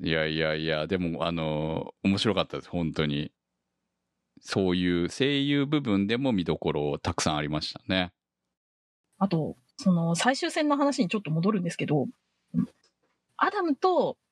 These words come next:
Speaker 2: ランガが戦ってる時に、最後にランガがアダムを連れに戻ってくるっていうのはね、すごくいいなっていうふうに思いましたね。ランガは結局レキと会えたことで楽しいっていうことに気がつけたから、だからアダムを連れ戻しに来るっていうことができたんだなって思って。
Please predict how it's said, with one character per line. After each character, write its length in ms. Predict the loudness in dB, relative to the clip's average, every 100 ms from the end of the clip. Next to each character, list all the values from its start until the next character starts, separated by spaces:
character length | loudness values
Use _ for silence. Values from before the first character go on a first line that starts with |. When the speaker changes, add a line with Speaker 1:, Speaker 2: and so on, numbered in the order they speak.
| _
Speaker 2:
ラ 180 | 2 4
ン 60 | 4
ガ 140 | 2
が 100 | -2
戦 340 | -2 -2 0
っ 80 | 0
て 100 | 0
る 100 | 0
時 240 | -2 -2 0
に、 340 | 2 2 -2 -10 _ _
最 140 | 2 4
後 80 | 2
に 140 | 2
ラ 120 | 2
ン 80 | 2
ガ 120 | 2
が 180 | 4 4
ア 40 |
ダ 100 | 4
ム 100 | 2
を 60 | 0 2
連 80 | 4
れ 40 |
に 80 | 4
戻 160 | 4 2
っ 60 |
て 100 | 0
く 80 | 0
る 80 | -2
っ 20 |
て 100 | 0
い 40 | -2
う 20 |
の 100 | 0
は 60 |
ね、 80 | 0
す 140 | 2 2
ご 100 | 2
く 260 | -2 -2 _
い 100 | 2
い 60 | 4
な 180 | 2 -2
っ 40 |
て 140 | -4
い 60 | -4
う 40 |
ふ 40 | 0
う 60 |
に 100 | 0
思 180 | 2 4
い 20 |
ま 140 | 4 2
し 80 | -2
た 100 | -2
ね。 180 | 2 4
ラ 80 | 2
ン 140 | 2
ガ 120 | 2
は 160 | 2 0
結 220 | -2 -2
局 240 | 0 0
レ 100 | 0
キ 120 | -2 4
と 100 | 4
会 120 | 4
え 40 |
た 100 | -2
こ 120 | -4
と 100 | -4
で 160 | -2 -4
楽 240 | 2 2 4
し 140 | 2
い 80 | 0
っ 40 | -2
て 160 | -4
い 40 | -2
う 40 |
こ 140 | 0
と 100 | 2
に 80 | 2
気 160 | 2 2
が 100 | 2
つ 100 | 0
け 120 | -2
た 100 | 0
か 120 | 0
ら、 260 | 0 0 -4 -2
だ 100 | 4
か 100 | 6
ら 200 | 6 4
ア 60 |
ダ 100 | 4
ム 120 | 2 -2
を 60 | 0
連 60 | 2
れ 60 |
戻 200 | 4 2
し 80 | 2
に 80 | 0
来 160 | 2 0
る 20 |
っ 60 | 2
て 60 |
い 40 | 0
う 20 |
こ 80 | 2
と 80 | 2
が 100 | 2
で 140 | 0
き 60 | 2
た 120 | -2
ん 60 |
だ 100 | -2
な 160 | -2 -4
っ 60 | -4
て 180 | -4
思 160 | 0 0
っ 40 | -2 -2
て。 240 | -2